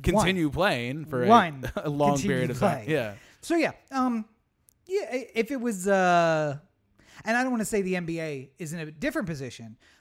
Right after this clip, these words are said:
Speaker 2: but I think the difference is you and I couldn't make an N B A team. People would
Speaker 1: Right.
Speaker 2: have fun watching us play basketball.
Speaker 1: Yes.
Speaker 2: And three guys who are in just as good a shape as us.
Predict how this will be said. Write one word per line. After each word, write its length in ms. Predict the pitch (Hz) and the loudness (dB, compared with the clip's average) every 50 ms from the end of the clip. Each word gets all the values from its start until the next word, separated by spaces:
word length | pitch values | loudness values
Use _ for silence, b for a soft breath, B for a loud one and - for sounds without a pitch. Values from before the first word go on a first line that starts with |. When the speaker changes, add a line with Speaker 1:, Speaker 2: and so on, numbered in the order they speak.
| b | b
Speaker 2:
but 240 | - 226 196 175 - - _ _ _ _ _ _ _ _ _ _ _ - | -4 -2 -2 -2 -6 -10 _ _ _ _ _ _ _ _ _ _ _ -4
I 60 | 196 | -4
think 160 | 208 330 285 | -4 -4 -6
the 60 | 262 202 | -6 -8
difference 580 | 156 127 - 190 185 - 254 254 247 - - | -6 -2 -2 -2 -2 -2 -2 -4 -4 -2 -2
is 500 | 294 285 285 285 277 262 240 - - - - _ _ _ _ _ _ _ _ _ _ _ _ _ _ - 185 | -2 -2 0 -2 -2 -4 -6 -8 -10 -10 -12 _ _ _ _ _ _ _ _ _ _ _ _ _ _ -10 -6
you 280 | 185 247 339 370 392 | 0 0 2 2 0
and 100 | 285 220 - 147 | -2 -4 -6 -6
I 440 | 160 170 180 196 226 262 285 277 - - | -4 -4 -2 -2 -4 -4 -6 -8 -10 -8
couldn't 300 | - 233 277 233 233 220 | -6 -4 -2 0 0 0
make 160 | 214 208 - | 0 0 -2
an 80 | 190 180 | -2 -4
N 80 | 170 | -2
B 160 | 160 165 160 | -2 -2 -2
A 80 | 147 139 | -4 -4
team. 360 | 127 - 139 110 95 - _ _ _ _ _ _ _ _ _ _ _ _ _ _ _ _ _ _ _ - | -8 -10 -14 -16 -16 -20 _ _ _ _ _ _ _ _ _ _ _ _ _ _ _ _ _ _ _ -2
People 260 | - 302 - - 415 330 | 0 2 4 4 4 6
would 80 | - | 6
Speaker 1:
Right. 80 | - 233 | 6 4
Speaker 2:
have 160 | 247 240 214 | 4 0 -2
fun 640 | - - - - 208 190 196 226 254 320 359 370 - _ _ _ _ - | -4 -8 -6 -4 0 2 2 2 2 0 -4 -10 -14 _ _ _ _ -12
watching 500 | 160 156 196 208 214 214 - 226 208 214 | -4 0 0 0 0 0 -2 0 0 0
us 140 | 214 208 | 0 0
play 200 | - - 214 196 175 | -2 -2 -2 0 2
basketball. 640 | 190 185 175 170 - - 156 123 - 117 92 80 - | 2 2 0 0 -2 -6 -10 -12 -12 -14 -14 -4 0
Speaker 1:
Yes. 500 | 170 170 123 92 82 - - - - - _ - | 2 2 2 0 -4 -8 -14 -18 -20 -16 _ -4
Speaker 2:
And 320 | 208 220 220 214 202 180 - - | -2 -2 0 -2 -4 -8 -10 -8
three 140 | 233 233 233 | -6 -4 0
guys 320 | 196 208 190 190 190 - | 2 2 2 2 0 -2
who 80 | 202 196 | -4 -6
are 80 | 185 | -6
in 100 | 185 175 | -8 -8
just 260 | 143 156 202 185 - 185 | -6 -4 -4 -4 -6 -6
as 60 | 165 | -6
good 120 | 151 185 170 | -4 -4 -4
a 60 | 160 | -4
shape 260 | - 175 147 147 131 | -6 -8 -8 -8 -10
as 100 | 135 123 | -12 -14
us. 340 | 123 - - - - - | -16 -18 -20 -20 -20 -20